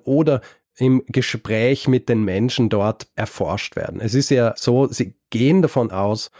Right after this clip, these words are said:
dass sich die Gesellschaft im Jemen, seit die Bibel geschrieben worden ist, relativ wenig verändert hat, ja. Und sie wollen im Grund da zu diesem Ursprung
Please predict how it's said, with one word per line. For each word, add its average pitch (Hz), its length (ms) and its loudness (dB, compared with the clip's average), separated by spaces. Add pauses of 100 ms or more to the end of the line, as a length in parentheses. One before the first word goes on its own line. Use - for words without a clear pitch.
(300)
dass 110 320 -2
sich 113 240 -2
die 104 200 -2
Gesellschaft 135 840 0
im 127 340 2
Jemen, 117 580 2
seit 113 360 -2
die 120 60 -2
Bibel 151 380 0
geschrieben 143 580 2
worden 110 280 -4
ist, 113 140 -2
relativ 143 380 0
wenig 127 280 2
verändert 101 540 -2
hat, - 220 -12
ja. 95 180 -2
Und 95 300 -6
sie 98 160 -4
wollen 104 180 2
im 107 100 4
Grund 104 360 -2
da 92 160 -2
zu - 100 -2
diesem 98 320 -4
Ursprung 127 560 2